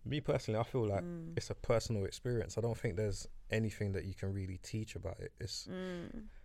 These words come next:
Speaker 1: for, I can only speak from my own self. It was f-, going through something that was weighing heavy on me
Speaker 2: Mm.
Speaker 1: and doing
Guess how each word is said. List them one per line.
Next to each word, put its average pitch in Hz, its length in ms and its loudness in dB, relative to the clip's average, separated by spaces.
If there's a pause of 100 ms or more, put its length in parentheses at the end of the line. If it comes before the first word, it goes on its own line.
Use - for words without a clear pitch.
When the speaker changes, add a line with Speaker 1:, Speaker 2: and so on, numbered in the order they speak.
(160)
Speaker 1:
for, 104 300 8
I 98 120 0
can - 160 4
only 107 100 8
speak 101 220 0
from 98 120 0
my 98 220 2
own 98 180 2
self. 92 320 2
It 95 100 0
was 95 240 -2
f-, - 220 -18
going 107 260 6
through 98 180 -2
something 90 540 0 (1120)
that 90 160 2
was 90 200 0
weighing 98 280 4
heavy 98 280 4
on 87 140 2
me 87 160 -2 (400)
Speaker 2:
Mm. 185 260 -4 (420)
Speaker 1:
and 92 280 4
doing 95 260 4